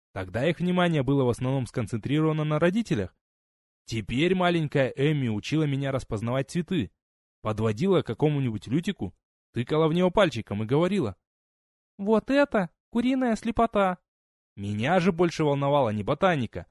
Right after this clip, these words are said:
а зоология. Отчим наложил на окно моей комнаты какое-то заклятие, отвращающее пчел. Но твари брали свое на улице. За два дня меня никто не укусил, но я опасался,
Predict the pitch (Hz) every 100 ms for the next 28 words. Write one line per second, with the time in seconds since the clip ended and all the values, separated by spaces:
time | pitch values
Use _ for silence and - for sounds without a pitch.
0 | _ - 92 101 104 131 185 131 98 90
1 | _ _ _ _ 101 117 - 160 160 156
2 | 139 160 151 135 - 156 139 120 - 175
3 | 185 - 101 98 135 131 127 143 196 175
4 | - - - _ _ - 101 104 110 101
5 | 156 143 113 - - - 185 123 - _
6 | _ _ _ _ 113 117 107 135 180 170
7 | 165 151 127 135 127 123 180 240 175 -
8 | 90 - _ _ _ _ 98 107 120 156
9 | 156 185 170 135 131 139 185 180 180 214
10 | 202 220 107 - _ _ _ 101 107 117
11 | 104 104 147 180 147 - -